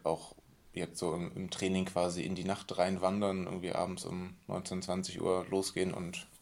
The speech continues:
dreißig, vierzig Kilometer reinhauen, mal auch so um die fünfzig Kilometer gehen, einmal mit bisschen schwerem Gepäck gehen und solche Sachen. Vielleicht auch mal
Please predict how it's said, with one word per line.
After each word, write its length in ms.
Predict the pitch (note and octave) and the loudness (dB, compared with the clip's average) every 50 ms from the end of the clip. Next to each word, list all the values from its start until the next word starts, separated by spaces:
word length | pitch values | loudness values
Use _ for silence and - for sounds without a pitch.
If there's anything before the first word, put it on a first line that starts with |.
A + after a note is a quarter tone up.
| - - - - - - - - - - - _ | -20 -20 -20 -20 -20 -20 -20 -20 -20 -20 -18 _
dreißig, 340 | - - F#2 F#2 - F#2+ F2+ | 0 2 2 2 2 0 -2
vierzig 300 | - G2 F#2 - G2 - | 0 -2 0 0 -2 -4
Kilometer 420 | - F#2 G2+ G2 G2+ G2+ G2+ G2 F#2 | -2 0 2 4 4 6 6 6 6
reinhauen, 720 | G2+ G2 G2 G2+ G2 G2 F#2+ F#2+ F#2+ F#2+ F#2+ F#2 F#2 - - - - - - - - - - | 6 4 4 6 6 6 6 6 4 2 0 -2 -4 -8 -14 -20 -20 -20 -20 -20 -20 -10 0
mal 260 | - F#2+ F2+ F2+ F2 | 4 6 8 8 8
auch 140 | C#2 C2 - | 6 4 2
so 240 | - - - F#2 D#2 | 0 0 2 2 2
um 160 | B1 F2+ F#2+ | 2 0 -2
die 80 | F2+ F#2+ | -2 0
fünfzig 360 | - A#2 A2+ - - G#2+ - | 0 0 0 0 -2 -4 -4
Kilometer 400 | - F#2 F#2+ F#2+ F#2 F#2 G2 F#2 | -2 -2 0 0 2 2 2 0
gehen, 600 | E2+ F#2 F#2 F#2 F#2 F#2+ F#2 F2+ F2+ F2+ F2 F2 - - | 2 4 4 4 6 6 4 4 2 0 -2 -4 -2 -2
einmal 260 | - E2+ E2+ D#2+ E2 | -2 0 0 0 0
mit 380 | E2+ E2+ E2+ - - - - - - | 0 -2 -2 -4 -6 -8 -10 -8 -6
bisschen 260 | G2+ F2+ - F2+ F2 | -6 -2 -2 -2 -2
schwerem 340 | - - F2+ E2+ E2+ F2 F2+ | 0 0 0 0 0 0 -2
Gepäck 360 | - - - G#2+ G2+ - - | -4 -2 -2 -2 -2 -2 0
gehen 640 | - F#2 F2+ F#2 F#2 F2+ F2+ F2+ F2+ F2 F2 F2 - - - - - - - - - - - - - - - - - - - | 2 4 4 4 4 4 4 2 2 0 -2 -4 -8 -12 -14 -14 -18 -20 -20 -20 -20 -18 -18 -16 -14 -14 -16 -16 -18 -14 -6
und 180 | - F#2 F#2+ F2+ | -4 -2 0 2
solche 260 | F2+ F2+ F#2+ F#2+ G#2 | 2 2 2 2 2
Sachen. 400 | F#2+ F#2 F#2 - G2 F#2 F#2 G2 - - | 2 2 2 0 -2 -4 -4 -6 -8 -12
Vielleicht 240 | - - - E2+ - | -4 -2 -2 0 0
auch 100 | - - | -2 -2
mal 300 | F#2 F2+ F2 F2 F2 F2 | 0 2 2 2 2 0